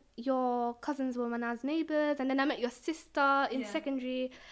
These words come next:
Speaker 1: and then I met your cousins in college.
Speaker 2: 'Cause they all lived in, like, one
Speaker 1: Basically,
Speaker 2: house.
Speaker 1: if you're from Tower Hamlets, we're all related.
Speaker 2: <laughs> We're all related. That's insane! Like, twenty years ago,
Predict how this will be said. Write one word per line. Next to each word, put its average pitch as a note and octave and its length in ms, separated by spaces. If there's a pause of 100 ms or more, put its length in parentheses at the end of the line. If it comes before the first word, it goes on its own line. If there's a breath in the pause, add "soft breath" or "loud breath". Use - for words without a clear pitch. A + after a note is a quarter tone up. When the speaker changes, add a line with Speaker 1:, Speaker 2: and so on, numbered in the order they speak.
(120)
Speaker 1:
and B3+ 80
then A#3+ 140
I A#3+ 40
met A#3+ 140
your A3 80
cousins C4+ 460
in A#3+ 100
college. D4 580
Speaker 2:
'Cause B3+ 160
they - 100
all A3+ 120
lived A#3 240
in, - 100
like, - 140
one F4+ 80
Speaker 1:
Basically, F#4+ 300
Speaker 2:
house. F4 60
Speaker 1:
if F4+ 80
you're A4 100
from A4+ 180
Tower F#4 220
Hamlets, F4 360
we're C#4 100
all D4 120
related. B3 440
Speaker 2:
<laughs> - 20
We're A#4+ 420
all D#4 80
related. D4+ 240
That's A#4+ 440 (100)
insane! G#4 360
Like, B3 240
twenty D#4+ 220
years C#4 240
ago, G#3+ 140